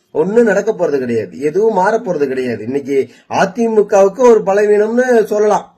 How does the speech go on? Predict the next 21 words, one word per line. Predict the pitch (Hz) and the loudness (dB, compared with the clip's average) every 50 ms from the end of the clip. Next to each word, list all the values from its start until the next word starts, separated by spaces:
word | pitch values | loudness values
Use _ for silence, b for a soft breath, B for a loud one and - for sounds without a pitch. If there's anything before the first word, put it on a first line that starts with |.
| - | -10
ஏன்னா, | 160 180 190 196 220 185 170 - b b b b b b | -6 -4 -2 -2 -2 -2 -4 -4 b b b b b b
அஹ், | 165 170 175 180 185 | -2 0 2 2 0
எப்படி | 185 180 - 233 233 | -2 -4 -4 -4 -2
சொல்லணும்னா | - 220 202 202 202 262 294 | 0 2 2 2 2 2 2
ஒரு | 269 254 240 | 2 4 2
எம் | 226 214 208 | 2 2 2
எல் | 196 175 139 | 0 -2 -2
ஏ, | 127 117 - - _ _ _ | -6 -8 -10 -18 _ _ _
எம் | 147 147 160 180 | -4 -4 -2 -2
எல் | 180 175 | -2 -2
ஏ | 175 170 | 0 0
வெளியே | 160 160 165 170 | 0 0 0 0
போயிட்டாரு. | 160 143 156 151 - 147 143 139 156 190 226 226 b b b b b b | -2 -2 -2 -2 0 0 0 2 0 -2 -2 -4 b b b b b b
அஹ், | 135 147 151 151 | 0 2 4 4
எடப்பாடி | 156 170 175 - 190 180 180 - | 4 2 2 2 2 0 2 2
பழனிசாமி | - 160 160 160 151 - 175 160 156 170 190 240 254 - b b b b b | 0 0 0 0 -2 -2 0 0 2 2 2 0 0 -2 b b b b b
மேலும் | 127 139 165 202 247 285 302 302 311 311 311 269 _ _ _ _ _ _ _ _ _ _ - | -2 2 4 4 4 4 2 0 -2 -4 -6 -12 _ _ _ _ _ _ _ _ _ _ -8
இந்த | 175 185 202 208 208 | -8 -4 0 0 0
மாதிரி | 208 220 240 240 226 226 220 208 202 196 190 190 | 2 2 2 4 4 4 4 4 4 2 2 0
அவர் | 185 180 180 185 185 | -2 -2 -2 -2 -2
வந்து | 180 185 185 185 185 | -4 -4 -4 -6 -8